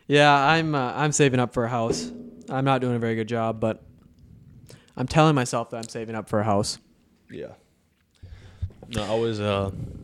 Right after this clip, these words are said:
Speaker 1: And, uh, going off of me saving money, I'm going to Vegas in two weeks.
Speaker 2: Oh, that's good.
Speaker 1: So
Speaker 2: That'll be
Speaker 1: hopefully I
Speaker 2: sick.
Speaker 1: don't, hopefully I don't lose all my money that I've been saving up.
Speaker 2: Do you have, like, a little budget you're gonna try to stay in, or you just kinda see what you
Speaker 1: So
Speaker 2: can do?
Speaker 1: here's the deal,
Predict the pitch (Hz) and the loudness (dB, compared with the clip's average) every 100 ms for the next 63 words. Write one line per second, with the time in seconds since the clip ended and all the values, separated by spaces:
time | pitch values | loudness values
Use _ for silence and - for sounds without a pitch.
0 | - - - 160 143 135 131 123 135 135 | -16 -20 2 8 10 10 10 12 10 10
1 | 127 131 127 127 127 120 135 131 131 123 | 8 6 2 2 2 4 4 4 4 4
2 | 117 120 117 127 120 113 120 127 123 110 | 4 2 4 2 4 2 4 2 0 -2
3 | 120 113 120 - - - - - - - | 2 4 2 0 -6 -10 -20 -20 -20 -8
4 | 185 143 104 - - 110 110 - - - | -8 -8 -12 -16 -12 -12 -14 -20 -20 -14
5 | - 127 117 113 127 127 143 135 - 131 | 0 6 6 8 8 10 10 10 10 6
6 | - 147 147 156 143 135 139 135 127 127 | 6 2 6 8 8 8 8 10 10 8
7 | 127 123 123 127 123 131 120 113 107 _ | 6 2 2 2 0 0 2 2 0 _
8 | _ - - - - _ - 117 113 107 | _ -20 -20 -20 -20 _ 2 6 6 6
9 | 131 139 131 117 110 107 104 110 - 127 | 8 8 8 4 6 4 2 0 0 6
10 | 123 120 113 110 110 107 107 107 101 101 | 8 8 6 6 6 6 6 6 6 4
11 | 90 - - _ - 107 104 104 110 - | 0 -12 -20 _ 0 2 2 2 0 2
12 | 107 101 - 107 107 117 113 104 104 104 | 0 2 0 0 2 2 2 0 0 -2
13 | - 110 101 - 104 104 123 143 135 135 | -2 -4 -2 -2 0 4 6 8 10 10
14 | 131 117 156 160 139 113 110 101 110 | 8 8 8 8 8 4 4 2 0